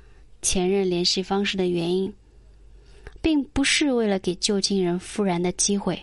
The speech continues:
只是不想失去这个人的利用价值。这种情况，但愿你们没有遇到。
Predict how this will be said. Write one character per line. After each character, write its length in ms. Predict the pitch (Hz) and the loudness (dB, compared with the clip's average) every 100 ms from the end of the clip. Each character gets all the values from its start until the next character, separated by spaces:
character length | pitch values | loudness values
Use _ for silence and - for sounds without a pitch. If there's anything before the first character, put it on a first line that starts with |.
| - - - - - | -14 -20 -20 -20 -10
只 140 | - | -4
是 140 | 170 185 | -2 -2
不 180 | - 214 | 0 0
想 340 | - 180 208 - - - - - | 0 -2 -4 -10 -20 -20 -20 -12
失 260 | - - 196 | -2 0 2
去 220 | 185 185 | 2 0
这 160 | 175 190 | 0 0
个 80 | 175 | 2
人 160 | 170 | 0
的 140 | 175 175 | 0 0
利 140 | 185 | 0
用 200 | 185 175 180 | 0 -2 -2
价 260 | 190 185 185 | -2 -2 -4
值。 160 | - - - - - - - - - - - - - - - | -6 -8 -14 -20 -20 -20 -20 -20 -20 -20 -20 -20 -20 -20 -10
这 120 | - 226 | -4 0
种 180 | 202 | 0
情 260 | 180 - 170 | 0 -2 -2
况， 220 | 185 180 - - | -2 -6 -8 -6
但 160 | 185 180 | 0 0
愿 140 | 170 | 0
你 80 | 170 | 0
们 80 | 175 | 2
没 140 | 175 | 0
有 120 | 170 | 0
遇 140 | 185 180 | -2 -2
到。 220 | 180 | -4